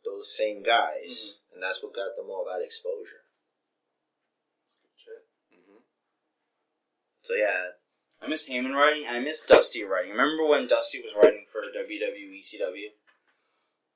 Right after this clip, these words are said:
Speaker 1: Vaguely. Vaguely.
Speaker 2: It w-, uh, he, Dusty was responsible for the, um, Kelly Kelly angle where, um, Balls Mahoney was in love with her.
Speaker 1: Oh, I thought he was responsible for the expose. 'Cause that was my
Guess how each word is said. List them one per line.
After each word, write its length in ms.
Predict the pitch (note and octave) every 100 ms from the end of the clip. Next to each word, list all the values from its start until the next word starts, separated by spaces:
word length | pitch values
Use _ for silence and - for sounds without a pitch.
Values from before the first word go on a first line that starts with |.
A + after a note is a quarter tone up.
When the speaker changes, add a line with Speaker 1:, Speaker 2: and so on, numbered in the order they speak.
| _ -
Speaker 1:
Vaguely. 640 | B2+ B2 A#2 F#2 E2 - -
Vaguely. 560 | F#2 F2 - C2+ - _ _ _ _ _ _ _
Speaker 2:
It 60 | B2
w-, 160 | A#2 A#2+
uh, 240 | A#2 A#2 A2+
he, 600 | - C3 C3 B2+ B2 A#2+ _ _ _ _ _
Dusty 260 | C#3 C#3+ D3
was 140 | B2+ A#2
responsible 500 | - B2 A#2+ A#2+ A2
for 160 | A#2+ A2+
the, 320 | G#2+ G2+ G2 - _ _ _ _ G#2
um, 280 | G2+ G#2 G#2+
Kelly 300 | A#2 A2 G#2+
Kelly 240 | A2 G#2 G#2
angle 380 | G#2+ A2 G#2+ G#2
where, 260 | G2 F#2 F2+
um, 320 | F2 F2 E2+ _ -
Balls 260 | G#2 G#2 G2+
Mahoney 320 | G2+ G2+ G2
was 120 | F#2
in 80 | F#2
love 160 | F#2 F#2
with 100 | G2+
her. 160 | G#2+ - _ _ -
Speaker 1:
Oh, 180 | B2+ B2
I 120 | A#2 -
thought 220 | - A2 A2
he 100 | A2
was 200 | G#2 G2+
responsible 600 | F#2 - G2 F#2+ F#2 F2+
for 120 | -
the 120 | E2+ F2
expose. 380 | F2 - F2+ D#2+ E2+ D#2+ - _ _ _ _ -
'Cause 100 | F2
that 140 | F2+
was 120 | E2+
my 80 | E2+